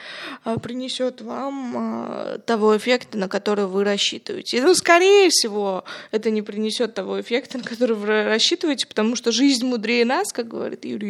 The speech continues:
Юрьевич. Э, и, э, то, что, э, мы видим в реальности, всегда несколько богаче, чем то, насколько мы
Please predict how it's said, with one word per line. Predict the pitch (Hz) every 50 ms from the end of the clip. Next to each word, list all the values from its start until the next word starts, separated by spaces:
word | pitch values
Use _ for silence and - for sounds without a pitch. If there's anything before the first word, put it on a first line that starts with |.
| 202 202
Юрьевич. | 101 - - - - - - - - - - - - - - - - - - _ _
Э, | 254 240 208 196 196 202 208 220 226 _
и, | _ - - 214 214 214 214 208 214 208 208 208 202 202 196 190 190 - - -
э, | - 196 190 185 202 - _
то, | - 254 262 262 285 285 285
что, | 277 277 - - - 240 240 240 240 240 240 233 226 220 214 208 214 214 _ _ _ _ _ _ -
э, | 226 220 214 214
мы | 214 226 240 240 233 233 220 208 202
видим | 196 214 208 202 220 214
в | 208
реальности, | 214 214 220 247 285 330 302 277 - - 226
всегда | 202 - - 208 202 196 220 233 247 262 254
несколько | 233 208 208 208 220 220 - - 220 - -
богаче, | 202 202 214 214 202 214 226 226 233 247 240 - - 214 202 185 180
чем | - - - 202 196 190 190 190 185 175 180 208 _ _ _ _ _ -
то, | - 226 247
насколько | 247 214 202 - - - 208 208 - - 190
мы | 190 190 190 196 196 196 190 -